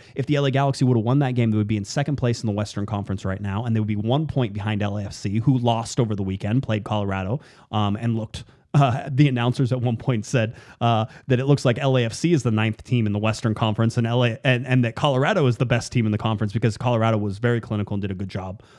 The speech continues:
on some of that. Galaxy had a chance to pick up points there, Kevin. They didn't. Galaxy had a chance to stomp on a competitor that was tied with them in positions, and they didn't. They lost a home game. They lost a chance at picking up points.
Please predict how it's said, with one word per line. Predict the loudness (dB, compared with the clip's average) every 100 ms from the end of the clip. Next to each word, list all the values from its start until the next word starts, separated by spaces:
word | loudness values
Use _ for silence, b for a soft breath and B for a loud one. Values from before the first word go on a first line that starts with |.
| B -6
on | 0
some | 2 2
of |
that. | 0 -8 B B -20 _
Galaxy | 0 2 0
had | 2
a |
chance | 2 2
to | 2
pick | 0
up | 2
points | 2 4
there, | 2
Kevin. | 4 4 4 0 b
They | 0
didn't. | 4 2 0 -2
Galaxy | 0 2 0
had | 2
a |
chance | 0 0 0
to | 4 6 4 2
stomp | -4 -2 0 0 -2 -8 -6
on | 0 2 2 0 -2
a | 0 2 2
competitor | 2 2 2 2 4 4
that | 0 -2
was | 0 0
tied | -4 -2 0
with | 0 0
them | 2 2 B B
in | 0
positions, | 2 2 2 4 2 0 b b
and | -2 0
they |
didn't. | 2 0 0 -6 B
They | -4
lost | -4 -4 -8
a | -4
home | 0 2 4
game. | 4 2 -2 B
They | -4
lost | -2 -6 -6
a |
chance | -2 -2 -4
at |
picking | -8 -2 -2
up | -2
points. | 2 2 2